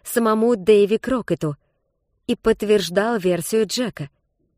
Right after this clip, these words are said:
К сожалению, потомки Дэйви Крокета обнаружили сундук, предположительно принадлежавший их знаменитому предку, и открыли его в специальном выпуске телепрограммы.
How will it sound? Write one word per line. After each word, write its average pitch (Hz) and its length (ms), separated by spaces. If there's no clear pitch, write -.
К - 60
сожалению, 190 800
потомки 185 560
Дэйви 175 420
Крокета 180 580
обнаружили 240 680
сундук, 240 580
предположительно 202 920
принадлежавший 196 960
их 175 80
знаменитому 196 640
предку, 151 420
и 202 140
открыли 214 540
его 190 300
в - 60
специальном 220 760
выпуске 185 480
телепрограммы. 156 880